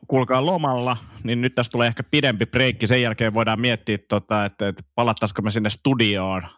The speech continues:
Tomin kanssa me siellä oltiinkin, Ville, katsomassa tota U F C:tä tuossa sunnuntaina. Sua ei näkynyt. Oli jotenkin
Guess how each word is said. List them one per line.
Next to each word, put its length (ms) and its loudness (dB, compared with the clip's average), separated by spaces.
Tomin 300 0
kanssa 320 0
me 120 0
siellä 280 0
oltiinkin, 520 -2
Ville, 240 0
katsomassa 560 -2
tota 360 0
U 180 2
F 100 -2
C:tä 280 0
tuossa 220 -4
sunnuntaina. 540 0
Sua 240 0
ei 60 -4
näkynyt. 480 0
Oli 280 0
jotenkin 420 2